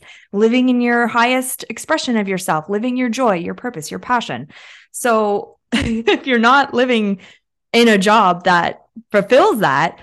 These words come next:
the whole time you're in that job, you're thinking, "Why am I in this job? Like, I'm wasting my time," because you've been awakened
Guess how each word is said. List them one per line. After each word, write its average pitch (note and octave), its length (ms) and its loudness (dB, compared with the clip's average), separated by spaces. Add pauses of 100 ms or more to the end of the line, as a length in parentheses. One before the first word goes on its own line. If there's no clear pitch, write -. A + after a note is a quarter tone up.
(120)
the G3+ 80 0
whole D4 180 2
time C4 220 0
you're F#3+ 100 -4
in D4 120 0
that D#3+ 140 -2
job, D3+ 200 -2
you're D#3 100 -6
thinking, D#3 320 -8
"Why C#3 200 -4
am C3+ 100 -6
I C#3 80 -6
in C#3 160 -6
this - 120 -12
job? C#3+ 400 -4
Like, - 320 -6
I'm E3+ 200 -4
wasting E3 400 -6
my C3 140 -6
time," F#3 320 -4
because D#3+ 220 -14
you've E3 140 -8
been D3+ 140 -8
awakened D#3 760 -6